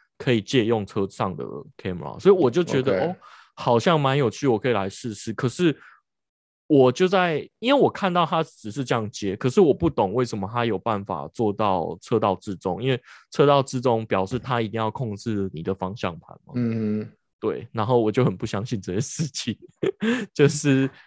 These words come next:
Speaker 1: 就你知道，就跟刚刚讲的一样，我们都经历过 open source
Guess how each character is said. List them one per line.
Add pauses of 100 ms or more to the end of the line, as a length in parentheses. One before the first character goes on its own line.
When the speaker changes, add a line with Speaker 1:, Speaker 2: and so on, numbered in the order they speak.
(220)
Speaker 1:
就
你
知
道，
就
跟
刚
刚
讲
的
一
样，
我
们
都
经
历
过
open
source